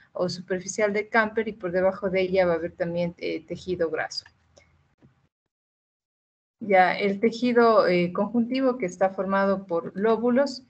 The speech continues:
y cada lóbulo se va a ir, eh, dividiendo en lobulillos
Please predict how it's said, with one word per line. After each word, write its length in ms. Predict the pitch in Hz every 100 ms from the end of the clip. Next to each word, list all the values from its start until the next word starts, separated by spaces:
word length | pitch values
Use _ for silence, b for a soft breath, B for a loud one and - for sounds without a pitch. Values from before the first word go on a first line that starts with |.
| b b b _ _ -
y 360 | 202 202 196 196
cada 260 | 220 220 220
lóbulo 440 | 214 214 226 214
se 180 | 214 180
va 140 | 185
a 80 | 185
ir, 260 | 185 190 185
eh, 300 | 175 170 175
dividiendo 640 | 180 185 190 196 196 190
en 180 | 165 170
lobulillos 720 | 175 175 196 233 240 247 -